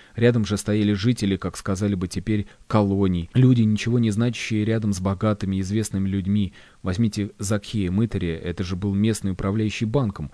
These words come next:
а он влез на дерево. И единственное, что их объединяло — Христос. И это связывало их в одну общину теснее, чем нас связывают всякие общественные узы. Напротив, чем больше у нас общего в человеческом плане, тем меньше мы сознаем, что по-настоящему нас связывает только вера во Христа.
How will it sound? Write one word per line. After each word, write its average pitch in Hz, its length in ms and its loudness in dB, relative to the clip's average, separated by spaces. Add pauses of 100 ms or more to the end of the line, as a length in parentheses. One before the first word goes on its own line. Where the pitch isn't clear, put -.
(180)
а 90 100 -6
он 107 140 2
влез 98 260 -2
на 87 120 -2
дерево. 76 520 -6
И 107 80 2
единственное, 120 580 2
что - 160 -4
их 107 180 -2
объединяло — 101 680 0
Христос. 92 640 -6 (160)
И 131 80 0
это 147 160 0
связывало 117 560 0
их 131 180 0
в 110 80 0
одну 120 440 2
общину 127 440 0
теснее, 123 640 0
чем 98 240 0
нас 110 180 0
связывают 101 540 0
всякие 104 420 -4
общественные 95 680 -4
узы. 95 420 -4
Напротив, 117 520 2
чем 107 240 2
больше 127 300 0
у - 20 0
нас 107 320 0
общего 120 420 0
в 90 60 -8
человеческом 107 720 -2
плане, 120 360 0
тем 95 200 -4
меньше 110 340 0
мы 98 140 -4
сознаем, 95 500 -2
что - 160 -10
по-настоящему 98 800 -4
нас 90 180 -4
связывает 95 460 -4
только 98 280 -2
вера 90 260 0
во 82 100 -8
Христа. - 540 -6